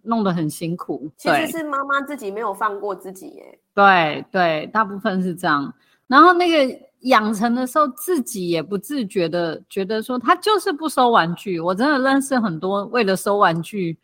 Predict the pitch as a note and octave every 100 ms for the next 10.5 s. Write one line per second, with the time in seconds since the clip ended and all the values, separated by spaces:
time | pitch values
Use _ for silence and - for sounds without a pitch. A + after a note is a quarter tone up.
0 | _ _ _ - G3+ A3 C4+ G#3 - B3+
1 | B3+ - E3 A#3 A3+ F3+ F3+ F3 - F3
2 | D3+ D3 - F3+ F3+ F3+ D3+ D3+ C#3+ C#3+
3 | - A3 A#3+ D4 D4 C#4 B3 D#4 B3 -
4 | D4 G#3 D#3 F#3 E3+ - B3+ B3 C4 -
5 | A3+ G3+ F#3+ F#3 F#3+ G#3+ A3+ A#3 A3 F#3+
6 | G3+ A3+ G#3+ G#3+ G#3 G#3+ G3+ F#3+ F3 F3
7 | G#3+ F3+ E3+ F3 D#3 D#3+ A3 C4 C4+ G3+
8 | F3 D#3 E3 A3 G3 F#3 G#3 E3+ A#2 -
9 | _ A3 A#3 A3 G#3 F#3 F#3 G#3+ F#3+ E3+
10 | F#3+ D#3+ E3 D#3+ C#3+